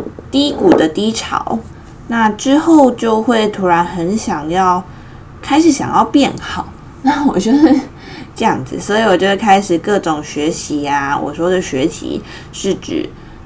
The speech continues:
那种心灵空虚，然后上网就拼命搜寻类似关键字或者什么什么什么的，像是什么爱自己啊，如何变更好啊，不啦不啦不啦，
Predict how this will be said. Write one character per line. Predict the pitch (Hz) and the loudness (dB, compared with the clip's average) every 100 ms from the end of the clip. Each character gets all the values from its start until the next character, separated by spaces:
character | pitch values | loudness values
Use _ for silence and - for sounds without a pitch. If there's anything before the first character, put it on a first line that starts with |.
| - | -8
那 | 160 | -6
种 | 165 156 - | -2 -2 -4
心 | - 277 285 | -8 -2 0
灵 | 233 208 | 0 0
空 | 247 208 220 | 0 0 -2
虚， | - - 202 202 | -4 -6 -2 0
然 | 147 165 | 0 0
后 | 190 | 0
上 | 190 - 214 180 | 0 0 2 2
网 | 147 135 | 0 -2
就 | 160 175 | -4 -4
拼 | 190 | -2
命 | 190 180 | -2 -2
搜 | 180 175 175 | -2 -2 -4
寻 | 175 147 | -4 -4
类 | 180 170 | -2 -2
似 | - 175 | -2 -4
关 | 170 160 | -2 -2
键 | 160 175 151 | -2 -4 -4
字 | 170 165 | -2 -4
或 | 170 | -2
者 | 160 | -4
什 | 156 127 | -6 -10
么 | |
什 | 127 - | -10 -10
么 | |
什 | - - | -10 -10
么 | - | -8
的， | - - - - - - | -6 -8 -10 -16 -18 -16
像 | - 175 | -6 -4
是 | 170 | -4
什 | 160 | -6
么 | 151 | -6
爱 | 214 220 | -2 -2
自 | 226 254 233 | -2 -2 -2
己 | - 165 165 | -4 -4 -2
啊， | 160 | 0
如 | 180 | -2
何 | 196 185 | 0 -2
变 | 185 233 196 | -2 -2 -2
更 | 190 240 185 | 0 -2 -2
好 | 180 156 | -4 -2
啊， | 156 156 | 0 0
不 | - | 0
啦 | 151 139 | -4 -2
不 | 147 | -2
啦 | 143 - | -4 -2
不 | |
啦， | 156 143 | 0 -2